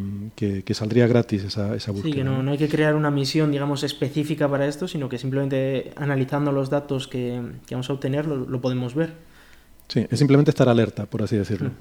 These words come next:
Speaker 2: Ujú. No, no, desde luego está, está muy bien. Eh, para aquellos oyentes que no tengan muy claro el tema de la órbita gestacionaria, es para cuando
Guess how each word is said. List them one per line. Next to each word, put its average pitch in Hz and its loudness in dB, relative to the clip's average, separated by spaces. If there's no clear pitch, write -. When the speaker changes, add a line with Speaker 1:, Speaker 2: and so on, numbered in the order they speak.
Speaker 2:
Ujú. 120 -10
No, 165 -4
no, 160 -6
desde 127 -10
luego 123 -4
está, 127 -6
está 139 -8
muy 135 0
bien. 151 0
Eh, 123 -2
para 123 -2
aquellos 127 -2
oyentes 143 -2
que 127 -4
no 127 -4
tengan 135 -4
muy 139 -2
claro 143 0
el 135 -2
tema 139 -4
de 135 -2
la 131 0
órbita 135 -4
gestacionaria, 143 -4
es 131 0
para 123 -2
cuando 120 -4